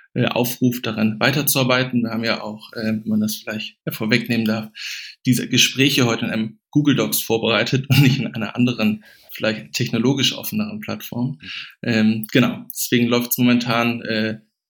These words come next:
Speaker 1: dort und, äh, unser Projektfortschritt wird auf einem WordPress-Blog bisher, ähm, dokumentiert. Wie wir das allerdings letztendlich bereitstellen wollen, ob wir dann da dann doch eine etwas,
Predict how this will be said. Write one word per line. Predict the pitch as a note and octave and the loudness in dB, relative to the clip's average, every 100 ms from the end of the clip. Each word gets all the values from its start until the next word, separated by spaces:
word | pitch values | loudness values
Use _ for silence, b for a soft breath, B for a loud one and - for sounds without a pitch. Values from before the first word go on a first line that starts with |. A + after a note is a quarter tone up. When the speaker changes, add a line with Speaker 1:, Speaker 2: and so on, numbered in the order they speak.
| _ _ | _ _
Speaker 1:
dort | C3+ D#3 F3 - - - | 2 4 2 -4 -6 -2
und, | B2+ B2 A#2+ A#2+ | 2 4 4 2
äh, | A#2 A2 | -2 0
unser | A#2 A2+ | -2 -2
Projektfortschritt | - B2 A#2+ - B2 A#2+ - B2 - | 2 4 2 2 0 0 0 -2 -4
wird | - | -6
auf | A#2 - | -6 -4
einem | G#2+ G#2+ G#2+ G#2+ - | 0 4 4 2 2
WordPress-Blog | A#2+ B2 - A#2 B2 - - A2+ A#2+ - | 2 0 -4 -2 -2 -4 -2 -2 -2 -6
bisher, | B2 - - A#2 A#2 C3 - | -4 -2 -2 -4 -6 -8 -8
ähm, | A#2 B2 - | -8 -8 -6
dokumentiert. | B2 A#2+ A2 G#2+ - D#3 E3 - B B B B - | -2 2 2 2 2 2 0 -4 B B B B 4
Wie | C#3+ | 6
wir | D#3+ | 8
das | C3+ C3+ | 6 2
allerdings | B2 A#2+ A#2+ A#2+ - | 0 2 4 2 2
letztendlich | A#2 B2 - - C3 C#3+ C3+ C3 | 0 0 -2 2 2 2 -2 -2
bereitstellen | A2 A#2 A#2+ - G#2 G#2 G2+ | 0 2 2 0 0 -4 -6
wollen, | G2 A2 A#2 | 0 4 4
ob | G#2+ A2+ | 2 -4
wir | |
dann | A2+ A2 | 0 2
da | A2 A#2 | 2 -2
dann | A#2 A2+ | -2 -8
doch | A#2+ - | -14 -6
eine | A2+ - | -4 -4
etwas, | - - A2 - | -6 -8 -4 -2